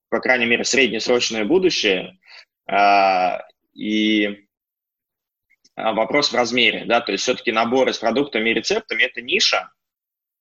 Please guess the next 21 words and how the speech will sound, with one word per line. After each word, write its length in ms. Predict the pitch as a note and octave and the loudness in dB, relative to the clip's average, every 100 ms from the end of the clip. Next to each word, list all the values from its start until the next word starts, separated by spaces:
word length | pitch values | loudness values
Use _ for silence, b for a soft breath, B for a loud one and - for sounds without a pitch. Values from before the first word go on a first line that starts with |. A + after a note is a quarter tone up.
| - | -8
а, 320 | G2 G2+ G2+ | 0 2 4
она 140 | A2 | 2
прикольная, 640 | B2 A#2 - G#3 E3 A2+ G#2 | 0 -2 0 0 2 2 2
но 220 | G#2+ A#2+ | 2 2
она 180 | A#2 C3+ | 4 2
небольшая 480 | A#2+ A2+ G#2+ C#3 B2+ | 2 0 2 2 2
по 100 | - | -2
сравнению 520 | - A2 A#2+ A2+ G#2 | -4 -2 0 0 -2
с 60 | |
сегментом 580 | - G#2+ B2 A2+ A2 G#2 | -2 0 0 0 -4 -2
доставки 380 | G#2+ - A#2 - | -2 -2 -2 -2
обычных 340 | A2+ F3 - | -2 -2 -4
продуктов 400 | - A#2 A2+ - - | -4 -2 -2 -8 -8
и 60 | |
сегментом 420 | - G2+ B2+ A#2 | -6 -2 -2 -2
готовой 400 | G#2 G#2+ A#2 G#2 | -2 0 0 2
еды. 340 | G#2+ G#2+ F#2 F2 | 2 0 -2 -2
То 80 | G2 | -4
есть 100 | F#2 | 0
есть 220 | A#2 G#2+ | 0 0
там 240 | G2+ F#2+ | -4 -6